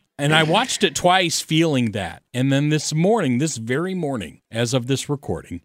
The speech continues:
um, m-, my wife and I were discussing it. And she goes, "That was one of the parts that I loved most." I'm like, "Really? Why?" And she goes, "Well,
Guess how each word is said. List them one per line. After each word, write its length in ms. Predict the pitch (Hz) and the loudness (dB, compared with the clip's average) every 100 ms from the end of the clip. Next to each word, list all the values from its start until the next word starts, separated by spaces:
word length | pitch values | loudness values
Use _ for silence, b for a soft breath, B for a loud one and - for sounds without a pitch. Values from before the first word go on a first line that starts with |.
| _ | _
um, 440 | 104 95 87 85 - - | -6 -6 -6 -10 -12 -14
m-, 60 | - - | -14 -6
my 240 | 123 110 | -2 0
wife 340 | 104 120 135 | 0 0 -2
and 100 | 123 | -4
I 100 | 101 | -4
were 120 | 92 92 | -4 -6
discussing 640 | 87 - 113 101 101 80 | -6 -6 -4 -4 -6 -10
it. 160 | 78 _ | -14 _
And 140 | - 104 | -10 -8
she 160 | - | -6
goes, 500 | 131 123 107 101 - _ | -2 0 0 -2 -8 _
"That 160 | 127 151 | -2 -2
was 160 | 180 | -2
one 220 | 175 165 165 | -2 -4 -2
of 40 | |
the 60 | 156 | -4
parts 380 | - 131 123 - | -4 -4 -4 -6
that 140 | 117 | -2
I 100 | 104 | -2
loved 320 | 101 95 87 | -2 -2 -4
most." 440 | 90 90 82 - - | -6 -8 -8 -10 -4
I'm 100 | 110 | -2
like, 180 | 135 131 | -4 -6
"Really? 380 | 175 240 190 95 | -6 -4 -4 -4
Why?" 260 | 110 139 98 | -6 -6 -6
And 140 | 90 | -8
she 100 | 120 | -8
goes, 240 | 127 131 | -6 -6
"Well, 340 | 135 160 156 | -4 -2 -2